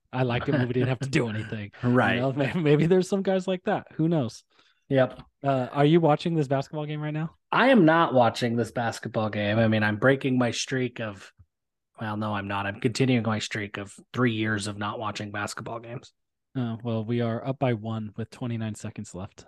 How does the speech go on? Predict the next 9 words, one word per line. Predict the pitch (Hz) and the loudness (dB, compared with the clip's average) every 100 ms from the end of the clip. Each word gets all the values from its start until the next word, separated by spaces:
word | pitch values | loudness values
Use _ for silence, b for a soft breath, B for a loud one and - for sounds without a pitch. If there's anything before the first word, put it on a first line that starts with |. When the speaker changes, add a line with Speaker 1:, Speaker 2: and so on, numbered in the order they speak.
| 110 | -10
Speaker 1:
So | 107 | -2
Speaker 2:
Whoa. | 131 190 220 196 143 113 107 - - | 2 4 4 4 4 2 -4 -10 4
Speaker 1:
it | 151 143 | 4 6
was, | 131 139 156 156 | 6 8 8 6
like, | 151 143 | 4 4
an | 131 - | 2 2
eight-point | 135 139 - 139 131 - | 0 0 0 2 2 -2
game | 120 127 127 | -4 -2 -2
with | 117 | -2